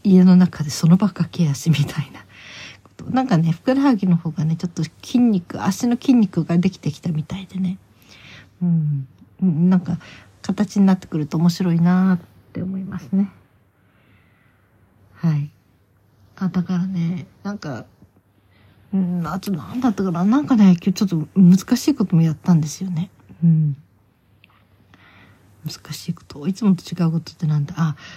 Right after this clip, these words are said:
まあ、プログラミングの勉強ってのは毎日してるんだけど、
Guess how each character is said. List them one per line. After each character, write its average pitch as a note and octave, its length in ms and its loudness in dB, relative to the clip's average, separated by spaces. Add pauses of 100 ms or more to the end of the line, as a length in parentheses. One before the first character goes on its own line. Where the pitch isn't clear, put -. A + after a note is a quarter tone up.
(160)
ま F3 80 0
あ、 - 100 -4
プ G3 120 -4
ロ C#4 100 6
グ C#4 100 0
ラ C#4 120 4
ミ C4+ 140 2
ン C4 60 2
グ C4 100 0
の B3+ 140 0
勉 A#3+ 240 0
強 A#3+ 120 -2
っ - 20 -12
て - 100 -12
の G3+ 80 0
は D#3+ 60 2
毎 D#3+ 160 0
日 E3+ 260 -2
し - 80 -18
て G3 140 -4
る G3 80 0
ん F3 100 2
だ D3+ 100 -6
け E3 120 -10
ど、 F3+ 260 -4